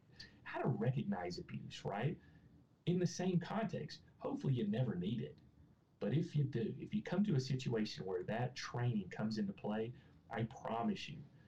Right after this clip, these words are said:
you will have a profoundly positive impact on somebody's life. And I say that because we know that most abuse disclosures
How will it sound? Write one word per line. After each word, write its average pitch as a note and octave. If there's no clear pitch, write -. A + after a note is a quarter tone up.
you A#2
will A2
have G#2+
a G2+
profoundly A2
positive G2
impact F#2
on F#2+
somebody's F#2+
life. -
And B2
I G#2
say C#3
that G#2+
because G#2
we B2
know A#2+
that G#2+
most G#2+
abuse C3+
disclosures A#2